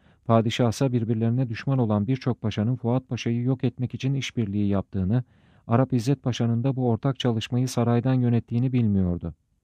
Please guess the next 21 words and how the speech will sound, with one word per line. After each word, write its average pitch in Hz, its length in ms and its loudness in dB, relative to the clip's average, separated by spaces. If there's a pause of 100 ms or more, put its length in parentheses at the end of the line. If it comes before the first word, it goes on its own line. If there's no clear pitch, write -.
(520)
Bütün 151 220 2
paşaların 127 520 2
birbirine 123 580 2
ölümüne 127 420 4
düşman 127 300 -2
olmalarını 110 580 2
kışkırtan, 113 640 -2 (400)
kendi 135 300 4
güvenliğini 123 640 2
bu 131 140 -2
bölünmüşlükte 123 720 2
bulan 104 240 2
padişah, 110 540 0 (360)
bu 160 100 2
düşmanların 127 580 0
bir 131 80 0
araya 123 260 2
gelebileceklerini 113 880 0
hiç 151 160 -2
ihtimal 113 460 -2
vermediğinden 123 680 2